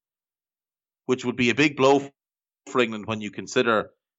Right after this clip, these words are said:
Jordan Henderson is a bit of a doubt for the Euros. Declan Rice is a doubt for the Euros. If you've got three, your starters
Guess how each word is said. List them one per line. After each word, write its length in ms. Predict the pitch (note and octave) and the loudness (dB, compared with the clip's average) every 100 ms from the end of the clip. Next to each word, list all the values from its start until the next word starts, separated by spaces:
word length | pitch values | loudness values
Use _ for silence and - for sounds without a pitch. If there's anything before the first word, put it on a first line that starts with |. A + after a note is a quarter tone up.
| _ | _
Jordan 280 | C3 C3+ A#2+ | 4 4 4
Henderson 420 | C3 C3 B2+ A#2+ | 0 0 -4 -6
is 160 | A2 G2 | -10 -10
a 60 | |
bit 180 | F2+ A2+ | -6 -4
of 80 | G2+ | -4
a 60 | G2+ | 0
doubt 320 | A#2 A2+ - | 2 2 0
for 100 | A2+ | -10
the 180 | G2 G#2 | -6 -4
Euros. 440 | G#2+ G#2 G#2 G2 | -2 0 -2 2
Declan 400 | A#2+ A#2+ A2+ G#2 | 2 2 -4 0
Rice 320 | A2+ C#3 C3+ | 4 4 2
is 140 | B2 G#2 | -10 -10
a 40 | |
doubt 300 | G2+ G#2+ F#2+ | -2 -2 -2
for 80 | - | -10
the 220 | G2 G2 | -12 -6
Euros. 580 | G2+ G2+ G2 G2 G2 - _ _ _ _ _ _ _ _ _ _ _ _ _ _ - | -2 -2 -2 -4 -6 -12 _ _ _ _ _ _ _ _ _ _ _ _ _ _ -10
If 120 | - | 0
you've 160 | B2 | 2
got 240 | B2 A#2+ - | 4 2 4
three, 240 | C#3 C3+ | 2 4
your 260 | A#2 G2+ G2 | 2 -2 -4
starters 760 | - B2 B2 A2 F#2+ - - | 4 4 4 0 -6 -10 -18